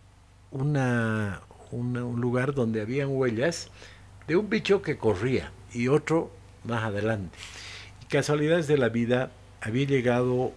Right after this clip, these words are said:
un famoso científico a Sudamérica y, y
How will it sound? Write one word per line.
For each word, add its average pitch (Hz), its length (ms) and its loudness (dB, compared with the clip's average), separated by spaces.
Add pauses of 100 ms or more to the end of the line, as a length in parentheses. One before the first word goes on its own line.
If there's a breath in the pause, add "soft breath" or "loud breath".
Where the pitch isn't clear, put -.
un 123 360 -2
famoso 131 600 0
científico 110 920 -2 (720 loud breath)
a 107 100 -4
Sudamérica 107 840 0 (280)
y, 101 200 -2 (180)
y 120 260 -6